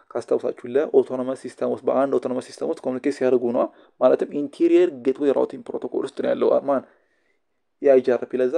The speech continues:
ኤ አይ ጂ አር ፒ ኢንተርናል ተመራጭ ነው፣ ኤዲው ዝቅተኛ ነው። ግን ኤ አይ ጂ አር ፒ ኤክስተርናል፣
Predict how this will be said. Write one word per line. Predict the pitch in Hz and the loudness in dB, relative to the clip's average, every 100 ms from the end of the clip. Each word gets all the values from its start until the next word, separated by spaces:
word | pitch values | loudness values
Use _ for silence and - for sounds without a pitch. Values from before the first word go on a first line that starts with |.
| 165 | -4
ኤ | 135 | -2
አይ | 131 | -2
ጂ | 131 | 0
አር | 143 | -4
ፒ | 143 - | -6 -12
ኢንተርናል | 143 135 143 170 294 | -14 -10 -10 -8 -8
ተመራጭ | - 127 123 123 | -6 -6 -2 -2
ነው፣ | - - - | -4 -14 -4
ኤዲው | 123 127 127 | -2 -2 -6
ዝቅተኛ | 117 - 123 117 117 | -6 -8 -10 -12 -14
ነው። | - - _ _ _ _ - | -16 -20 _ _ _ _ -14
ግን | 160 | -10
ኤ | - | 0
አይ | 143 | 2
ጂ | 135 139 | 2 -2
አር | 139 | -4
ፒ | 151 - | -6 -10
ኤክስተርናል፣ | - - - 131 123 160 | -12 -12 -10 -8 -8 -10